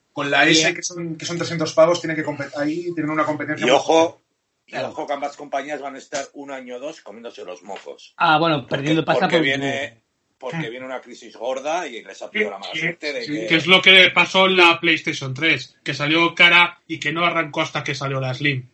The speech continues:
Speaker 2: Claro,
Speaker 1: Hostia,
Speaker 2: claro.
Speaker 1: la, la Play tres, yo recuerdo que, de hecho, en esa
Speaker 2: Seiscientos.
Speaker 1: generación me compré, me compré la trescientos sesenta
Speaker 3: Hostia, pero
Speaker 1: porque
Speaker 3: la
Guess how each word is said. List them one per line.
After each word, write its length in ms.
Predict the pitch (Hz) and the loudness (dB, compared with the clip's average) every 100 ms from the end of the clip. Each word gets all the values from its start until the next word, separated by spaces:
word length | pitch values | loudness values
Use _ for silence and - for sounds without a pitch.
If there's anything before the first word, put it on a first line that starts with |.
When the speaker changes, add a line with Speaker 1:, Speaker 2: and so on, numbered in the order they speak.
| _ | _
Speaker 2:
Claro, 340 | - 147 135 113 | -2 0 0 -4
Speaker 1:
Hostia, 240 | - 175 | 0 2
Speaker 2:
claro. 260 | 147 - - _ | 2 -2 -12 _
Speaker 1:
la, 80 | 135 | -12
la 60 | 127 | -4
Play 180 | 151 160 | -4 -2
tres, 280 | 175 208 | -2 -2
yo 80 | 170 | -2
recuerdo 380 | 160 156 170 185 | -6 -6 -6 -4
que, 220 | 151 135 | -6 -8
de 120 | 120 151 | -8 -6
hecho, 140 | 190 | -4
en 60 | 170 | -2
esa 160 | 165 | -2
Speaker 2:
Seiscientos. 80 | 160 | 0
Speaker 1:
generación 340 | 156 156 156 151 | 2 0 -2 -4
me 60 | |
compré, 260 | 131 123 139 - _ _ _ | -6 -8 -8 -10 _ _ _
me 80 | 127 | -10
compré 200 | 127 123 | -4 0
la 60 | - | 0
trescientos 260 | - 127 | 0 -2
sesenta 180 | 151 139 | 0 0
Speaker 3:
Hostia, 100 | 117 110 | 2 0
pero 80 | 107 | -2
Speaker 1:
porque 160 | |
Speaker 3:
la 60 | 107 | -6